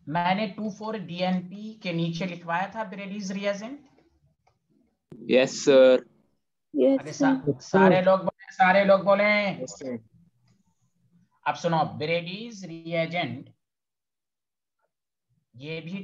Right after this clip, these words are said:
Speaker 1: test के फॉर्म में इस्तेमाल होता है। देखो, उसका color याद रखो, अब ये ऑब्जेक्टिव में पूछ देगा, इसलिए कहते हैं ना, एनसीईआरटी का इन्फॉर्मेशन सिर्फ उसके theory में नहीं है, question की language में क्या लिखा हुआ है, सी एट फॉर्म an orange red पीपीटी।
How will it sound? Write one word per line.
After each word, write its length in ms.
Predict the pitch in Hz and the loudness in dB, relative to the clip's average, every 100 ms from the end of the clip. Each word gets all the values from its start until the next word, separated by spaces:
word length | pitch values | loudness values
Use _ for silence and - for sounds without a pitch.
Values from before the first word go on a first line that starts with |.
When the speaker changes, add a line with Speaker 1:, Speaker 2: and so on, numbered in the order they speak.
| - | -4
Speaker 1:
test 300 | 180 - - | -4 -4 -4
के 100 | 180 | -2
फॉर्म 280 | 175 170 170 | 2 0 0
में 60 | |
इस्तेमाल 480 | 165 - 160 156 156 | -6 -4 -6 -4 -6
होता 320 | 139 139 139 120 | -8 -12 -10 -12
है। 320 | 85 85 92 | -12 -16 -16
देखो, 160 | 127 147 | -12 -10
उसका 200 | - 151 - | -6 -6 -2
color 320 | 160 175 170 | 0 2 2
याद 200 | 160 147 | 2 2
रखो, 280 | 131 117 - | 0 -6 -6
अब 160 | 120 131 | -6 -2
ये 80 | 151 | -4
ऑब्जेक्टिव 440 | 131 139 - 160 | -4 -6 -8 -8
में 180 | 151 151 | -8 -10
पूछ 180 | 147 120 | -16 -16
देगा, 200 | 117 110 | -18 -18
इसलिए 240 | 117 165 | -16 -14
कहते 280 | 165 165 202 | -10 -12 -12
हैं 60 | |
ना, 160 | 208 302 _ _ _ - | -16 -18 _ _ _ -18
एनसीईआरटी 600 | 147 143 175 175 180 226 | -16 -12 -6 -6 -8 -12
का 120 | 214 | -8
इन्फॉर्मेशन 1040 | 185 165 170 175 160 170 165 - 220 233 269 _ _ _ | -6 -6 -6 -6 -6 -12 -14 -10 -10 -10 -14 _ _ _
सिर्फ 320 | - 247 262 | -16 -10 -10
उसके 240 | 214 - 254 | -12 -10 -12
theory 440 | - - 175 208 | -12 -14 -10 -8
में 140 | 214 190 | -8 -6
नहीं 280 | 196 190 | -6 -6
है, 160 | 156 110 | -8 -10
question 400 | 110 - - 185 | -10 -12 -10 -12
की 140 | 175 165 | -12 -8
language 400 | 143 160 170 151 | -8 -8 -10 -10
में 120 | 143 | -6
क्या 100 | 185 | -4
लिखा 220 | 175 - | -4 -6
हुआ 140 | 143 123 | -8 -8
है, 140 | 113 - - _ _ | -12 -18 -20 _ _
सी 180 | - 180 | -6 -2
एट 160 | 175 | -2
फॉर्म 180 | 180 180 180 - | 0 0 0 -2
an 320 | 175 180 180 - | -2 -2 -4 4
orange 480 | 175 185 208 214 175 | 6 6 2 0 -2
red 460 | 139 165 226 214 214 | 0 2 2 0 -4
पीपीटी। 680 | 165 156 151 127 113 - | -6 -6 -6 -12 -14 -16